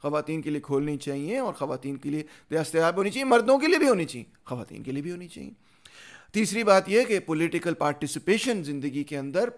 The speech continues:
अ, समाज के अंदर, सियासत में वो भी हिस्सा लें, वो भी फैसले करें कि क्या करना है, क्या नहीं करना। आप जानते होंगे कि प्रॉफिट, पीस बी अपॉन हिम, अपनी बीवियों से कंसल्ट करते थे, कई मामलात पे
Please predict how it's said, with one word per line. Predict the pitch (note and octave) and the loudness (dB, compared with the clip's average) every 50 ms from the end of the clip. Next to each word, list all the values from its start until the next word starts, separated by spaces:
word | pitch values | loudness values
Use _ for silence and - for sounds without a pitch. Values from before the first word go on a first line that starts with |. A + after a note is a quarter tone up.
| _ - B2 | _ -12 -8
अ, | C#3+ C#3+ C#3+ C3+ C3+ - - C3+ C3+ C3 B2+ C3 - B2 B2+ | -6 -6 -4 -4 -6 -6 -8 -8 -8 -8 -8 -10 -14 -18 -16
समाज | - - C#3+ C#3+ C#3 C#3+ D3 C#3+ - | -8 -6 -4 -2 -2 -2 -4 -4 -4
के | D3 D3 | -6 -6
अंदर, | C#3+ D3 D3+ A3 A#3 A3+ - - - - - - | -6 -2 -2 -4 -4 -4 -8 -20 -20 -20 -18 -8
सियासत | - D#3+ D3+ D3+ - F#3 - - | -4 -2 -2 0 -2 -4 -6 -4
में | E3 D#3 | -4 -4
वो | C3 C3+ | -4 -4
भी | C3+ G3+ A#3+ A#3+ | -2 0 2 2
हिस्सा | G#3 F#3+ - G3+ G3 | 2 0 2 0 0
लें, | G3 G#3 A3+ - B3+ | 0 -2 -6 -8 -8
वो | A#3+ E3 E3 F3 | -4 -2 0 0
भी | F3 A3 A#3+ A#3+ | 0 0 -2 -4
फैसले | - G3 E3+ E3+ E3+ - G#3 G#3+ | 0 0 -2 -2 -2 -2 -4 -4
करें | G#3+ G3+ G3 G#3+ A#3 A3+ | -2 -2 -2 -2 -2 -4
कि | G#3 F#3+ | -6 -4
क्या | - E3+ F3 F3 | -2 0 0 0
करना | - E3 D#3+ E3+ E3+ | -2 -4 -4 -4 -6
है, | E3 | -6
क्या | D3+ - D#3+ E3 | -4 -4 -4 -4
नहीं | E3 E3 | -4 -6
करना। | - D#3+ D3 D#3 E3 - _ - - - - - | -6 -6 -8 -8 -10 -14 _ -20 -20 -20 -10 -2
आप | - F3 F#3+ F3 | 2 2 2 4
जानते | D#3+ F#3 G3 G#3+ A3+ - C4 | 4 4 4 4 2 0 -4
होंगे | B3+ B3 A3+ A3 G#3+ | -4 -2 0 -2 0
कि | G#3+ G3 | -2 -2
प्रॉफिट, | F#3+ - E3 D3+ D#3 F#3 F3+ - | -4 -4 -4 -2 -2 -4 -4 -2
पीस | E3+ E3+ E3 F3 | -6 -6 -4 -2
बी | F3 E3+ | -2 -2
अपॉन | E3 - D3+ D#3 E3 | 0 0 -2 -2 -2
हिम, | A3 B3+ A#3 - - - - - | -4 -8 -10 -16 -20 -20 -14 -14
अपनी | - - F#3+ G3 E3+ | -10 -6 -6 -6 -4
बीवियों | D#3+ F#3 G3+ A3 C4 C#4 B3 | -4 -4 -4 -2 -2 -2 -2
से | G3+ A#3 A3 A3 - - | 0 -2 -4 -4 -4 -6
कंसल्ट | F#3 F3 - - F#3 E3+ E3 | -6 -6 -2 -2 -2 -2 -2
करते | - D#3+ C#3+ - D3 C#3 | -2 -6 -6 -6 -8 -10
थे, | C3+ D#3 - - | -10 -12 -12 -2
कई | - G#3 A#3+ C#4 C#4+ C#4+ | 2 4 4 4 4 4
मामलात | C4+ A3 F#3+ F3+ E3 D#3 C#3+ C#3 C3 - - | 4 4 4 4 2 0 -2 -2 -4 -6 -10
पे | C#3 C#3+ | -12 -12